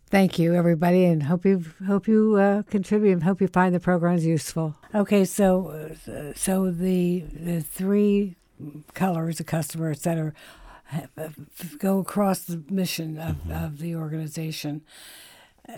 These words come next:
Speaker 1: tell me, have you, at the time that you've been in, in C B P, have you seen, and in D H S, as a matter of fact,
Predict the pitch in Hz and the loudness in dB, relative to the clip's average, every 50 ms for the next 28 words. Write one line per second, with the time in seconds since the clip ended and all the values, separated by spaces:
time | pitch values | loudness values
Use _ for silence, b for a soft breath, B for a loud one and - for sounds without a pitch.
0 | - - - - 311 302 269 240 214 202 208 185 120 - 233 240 220 254 269 294 | -12 -6 0 2 4 4 6 4 4 2 0 -2 -2 0 0 2 4 4 4 4
1 | 302 311 269 226 - 233 - - 254 269 262 233 202 - - 214 180 - - 190 | 4 4 2 2 0 0 0 2 2 4 4 2 2 0 0 -2 0 0 0 0
2 | 190 190 185 185 - - 165 156 143 - 175 180 185 185 185 180 160 147 156 165 | 2 2 0 0 -2 -6 -10 -10 -8 -4 -4 -2 0 0 -2 -2 -4 -8 -8 -8
3 | 170 170 165 156 - - 190 180 165 175 175 156 - 180 175 175 170 175 190 208 | -6 -6 -6 -6 -4 -2 -2 -2 0 -2 -4 -4 -4 -4 -2 -2 0 0 0 0
4 | 190 196 226 254 285 277 - - - 190 185 185 185 190 185 185 185 185 b b | 0 2 2 2 2 2 0 -2 -2 0 2 2 2 2 2 0 -2 -4 b b
5 | b b b - 175 175 180 175 165 160 - 170 175 165 165 165 156 - 180 180 | b b b -4 -2 0 0 0 0 0 0 0 0 2 0 -2 -2 0 0 0
6 | 170 160 - 180 156 - 151 151 156 165 156 151 - 175 170 156 - | 0 -2 -6 -8 -6 -4 -2 -2 -2 -2 -4 -6 -6 -8 -8 -8 -10